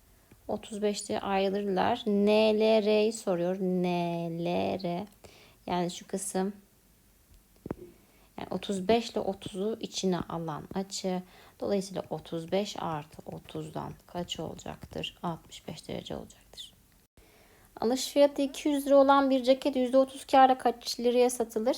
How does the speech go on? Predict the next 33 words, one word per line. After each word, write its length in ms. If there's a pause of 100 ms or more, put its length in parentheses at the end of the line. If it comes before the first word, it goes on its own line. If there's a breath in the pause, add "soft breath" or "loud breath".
İki 300
yüzün 380
yüzde 340
otuzun 340
üzerine 500
ekleyeceğiz. 600
İki 200
yüzün 200
yüzde 280
otuzunu 460
bulmak 360
için 280
iki 240
yüzü 220
yüze 400
böl. 240 (360)
Bir, 140
iki, 480
bir, 140
iki, 320
iki. 760 (640 loud breath)
Otuzla 500
çarp. 640
Altmış 600
lira 260
ekliyoruz. 840 (500 loud breath)
İki 220
yüzün 240
üzerine 460
altmış 600
lira 140
kâr. 360
Bu 100